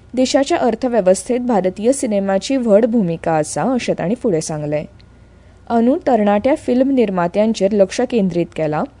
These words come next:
अशी म्हायती आनी प्रसारण मंत्रालयाचे सचिव संजय जाजू हांणी सांगलें. नव्या प्रतिभेक उर्बा दिवपा खातीर सर्वोत्कृश्ट भारतीय पदार्पण दिग्दर्शक पुरस्कार हो नवो पुरस्कार सुरू केला, असो उल्लेख तांणी केलो.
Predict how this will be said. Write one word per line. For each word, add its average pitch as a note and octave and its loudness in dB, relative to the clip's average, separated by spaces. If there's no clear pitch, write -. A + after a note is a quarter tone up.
अशी B3 -2
म्हायती B3+ 0
आनी B3+ 2
प्रसारण G#3+ 2
मंत्रालयाचे G3 0
सचिव G3 -4
संजय B3 4
जाजू G3+ 2
हांणी F#3+ 0
सांगलें. D#3 -4
नव्या A#3 4
प्रतिभेक A#3+ 2
उर्बा A3+ 2
दिवपा F#3+ 0
खातीर F3 -4
सर्वोत्कृश्ट B3+ 0
भारतीय G#3+ 0
पदार्पण G3 0
दिग्दर्शक F#3 0
पुरस्कार F3 0
हो A#3+ 2
नवो A3+ 4
पुरस्कार A3 0
सुरू E3 -4
केला, F3 -2
असो A3+ -2
उल्लेख F3+ -2
तांणी E3+ -4
केलो. D3+ -4